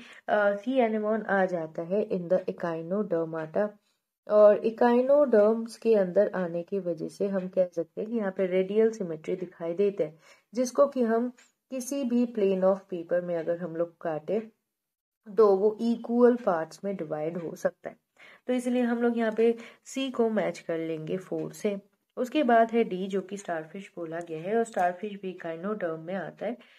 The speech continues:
अ, जहाँ पे स्ट्रक्चर जो है वो pentaradically सिमेट्री दिखाई देता है, यानी वही बायलैटरल सिमेट्री जैसा ही होता है, लेकिन यहाँ पे,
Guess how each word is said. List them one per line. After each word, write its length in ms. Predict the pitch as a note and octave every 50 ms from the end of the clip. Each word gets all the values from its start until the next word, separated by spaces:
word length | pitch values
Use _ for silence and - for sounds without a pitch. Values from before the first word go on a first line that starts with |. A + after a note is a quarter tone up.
| - - - - _
अ, 240 | - A3 A3 G#3+ G#3+
जहाँ 300 | G#3 G#3 A3+ A3+ B3+ C#4+
पे 280 | - - G#3 G#3+ A#3 A#3
स्ट्रक्चर 420 | A#3 - F#3+ F#3+ G3 - - A3+
जो 180 | A3 G3+ F3+ F3
है 160 | F3 F#3+ G#3+
वो 200 | A3 C4 B3+ B3 G3+
pentaradically 760 | F#3 F#3 F#3 - G#3+ G#3+ F#3 E3+ D#3+ D#3+ E3 - F3+ F#3+
सिमेट्री 440 | F#3+ F#3+ F3+ E3 D#3+ D#3 D#3+ - G3
दिखाई 360 | F#3 F3+ F3 - F3 D#3+ E3+
देता 280 | E3 E3 D#3 D#3 D#3+ F#3+
है, 120 | A3+ A#3+ - - _ - - _ _ -
यानी 240 | A#3 A3+ A3+ A3+ A#3
वही 240 | A3 B3+ C4+ C#4+ C#4
बायलैटरल 640 | A#3 A3 G#3+ G#3+ A3 G#3+ G#3+ G#3+ - A3+ A#3 B3
सिमेट्री 480 | A#3+ A#3+ A3 G3 F#3+ F#3+ F#3+ - A3 A3
जैसा 360 | G3 F#3 E3+ E3 E3 - F#3+
ही 200 | G3 F#3+ G3 G#3
होता 320 | G3+ F#3+ - - _ D#3+ D#3
है, 160 | E3 E3+ G3+
लेकिन 340 | A3 G#3+ A3 A3+ - F3 F3
यहाँ 180 | E3+ D#3+ D#3+
पे, 120 | - -